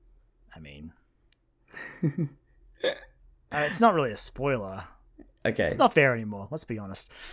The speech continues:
Speaker 1: It's just
Speaker 2: Ah.
Speaker 1: not fair. Uh, Umbrella, let's just say Umbrella, they like to clean their messes up.
Speaker 2: Yeah, fair enough.
Speaker 1: Um, but, <sighs> look, Capcom, whatever we have to do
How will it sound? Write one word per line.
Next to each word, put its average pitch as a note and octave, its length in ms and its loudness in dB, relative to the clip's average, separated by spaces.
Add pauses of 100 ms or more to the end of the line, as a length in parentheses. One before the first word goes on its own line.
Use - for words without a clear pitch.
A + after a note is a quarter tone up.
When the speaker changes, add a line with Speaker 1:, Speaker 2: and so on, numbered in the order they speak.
Speaker 1:
It's - 120 -4
just G#2+ 160 2
Speaker 2:
Ah. D3+ 60 6
Speaker 1:
not A#2+ 100 0
fair. C#3+ 320 8 (480)
Uh, B2+ 320 2
Umbrella, F#3+ 520 8
let's G3 200 4
just F#3+ 120 0
say F3 140 4
Umbrella, E3 560 4 (100)
they D#3+ 120 -4
like D#3+ 160 2
to D#3+ 60 -6
clean E3+ 180 -4
their D3+ 100 -4
messes D3+ 300 -4
up. G#2+ 240 -8 (340)
Speaker 2:
Yeah, A2+ 260 2
fair D3+ 100 6
enough. D3 120 4
Speaker 1:
Um, C#3 320 -4 (600)
but, E3+ 400 6 (1000)
<sighs> - 260 -10
look, - 380 0
Capcom, A#3 480 2 (260)
whatever E3 480 0
we A#3+ 140 0
have G#3 220 2
to G#3+ 80 -2
do G3 340 2